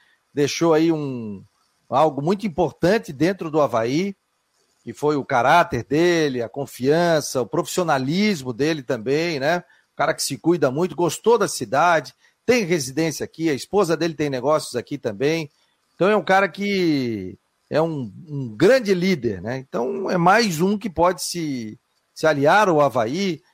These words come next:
né? Tem que verificar que tipo de função ele gostaria de atuar dentro do Avaí,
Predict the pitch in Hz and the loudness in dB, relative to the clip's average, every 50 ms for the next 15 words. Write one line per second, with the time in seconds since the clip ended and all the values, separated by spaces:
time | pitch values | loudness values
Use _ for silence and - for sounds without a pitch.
0 | _ _ _ _ - 123 151 175 185 175 160 120 117 139 135 127 - - - 165 | _ _ _ _ -8 -4 -4 -4 -4 -6 -10 -10 -10 -8 -10 -10 -8 -4 -4 -4
1 | 156 - 139 120 - - 202 - - 156 139 - - 135 120 - - 165 147 139 | -4 -4 -12 -16 -10 -10 -10 -10 -10 -14 -14 -12 -14 -14 -10 -4 -2 -2 -2 -2
2 | 123 147 139 - - 135 139 156 147 123 131 127 - - 139 135 - 127 135 131 | -2 -4 -2 0 -2 -2 -2 -2 -2 -2 -4 -4 -2 0 -2 0 0 -2 -4 -2
3 | 123 120 113 135 156 139 | -2 -2 0 0 -2 -2